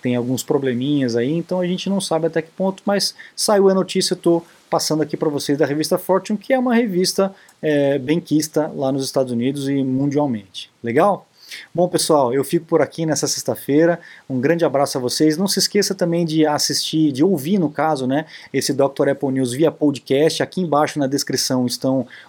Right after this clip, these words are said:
os links lá no iTunes, do Spotify, das outras plataformas de podcast.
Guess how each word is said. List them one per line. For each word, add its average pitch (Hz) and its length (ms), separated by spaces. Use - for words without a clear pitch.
os 139 160
links 143 380
lá 131 200
no 123 140
iTunes, 156 640
do 117 100
Spotify, 135 680
das 120 140
outras 120 200
plataformas 123 680
de 117 160
podcast. 151 760